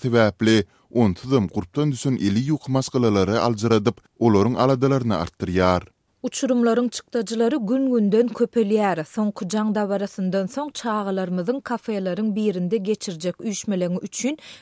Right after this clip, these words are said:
Speaker 2: dört ýüz manat bermeli. Gyz perzendimiz hem boýdaşlaryndan kem galmajak bolup,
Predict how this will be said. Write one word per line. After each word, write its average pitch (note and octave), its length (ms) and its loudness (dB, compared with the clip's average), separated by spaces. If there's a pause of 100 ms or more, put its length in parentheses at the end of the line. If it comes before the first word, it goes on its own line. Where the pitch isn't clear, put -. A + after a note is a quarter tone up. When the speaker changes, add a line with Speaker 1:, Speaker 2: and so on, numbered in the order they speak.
(140)
Speaker 2:
dört A#3 340 6
ýüz A3 140 -6
manat G3 340 -2
bermeli. G3 720 0 (360)
Gyz A3+ 280 2
perzendimiz G3 760 -2 (100)
hem C#4 120 -2
boýdaşlaryndan G3 960 0
kem G3+ 280 -4
galmajak F#3+ 600 -2
bolup, G#3+ 260 0